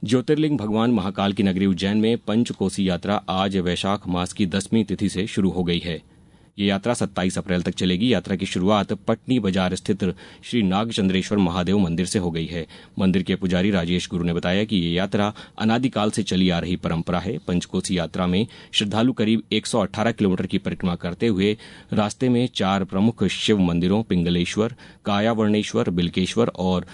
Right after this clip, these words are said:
दुर्वेश्वर के दर्शन करेंगे। अब कुछ समाचार संक्षेप में।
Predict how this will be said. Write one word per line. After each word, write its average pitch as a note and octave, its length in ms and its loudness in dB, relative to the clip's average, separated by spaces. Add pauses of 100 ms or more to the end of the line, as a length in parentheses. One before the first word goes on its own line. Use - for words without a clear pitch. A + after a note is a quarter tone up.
(220)
दुर्वेश्वर A2 540 2
के G2+ 260 0
दर्शन F2+ 500 0
करेंगे। D#2+ 460 -2 (840)
अब B2+ 160 2
कुछ - 140 0
समाचार B2 420 2
संक्षेप F#2 520 -2
में। E2 160 -6